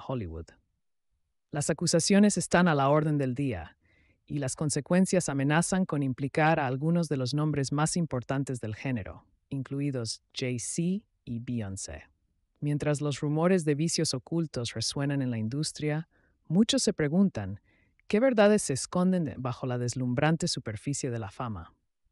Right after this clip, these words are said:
El panorama del hip hop ha cambiado drásticamente a lo largo de los años, pasando de ser un espacio que celebraba el arte y la resiliencia a uno empañado por, por acusaciones preocupantes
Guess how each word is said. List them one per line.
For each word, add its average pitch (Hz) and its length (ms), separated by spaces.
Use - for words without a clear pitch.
El 147 120
panorama 160 500
del 190 220
hip 180 200
hop 160 220
ha 143 80
cambiado 143 460
drásticamente 147 840
a 131 40
lo 120 120
largo 120 300
de 110 80
los 104 180
años, 110 540
pasando 185 420
de 170 120
ser 170 180
un 190 100
espacio 175 440
que 151 100
celebraba 143 560
el 139 100
arte 151 320
y 123 40
la 117 120
resiliencia 147 840
a 143 140
uno 165 180
empañado 147 640
por, 113 240
por 110 180
acusaciones 131 600
preocupantes 143 880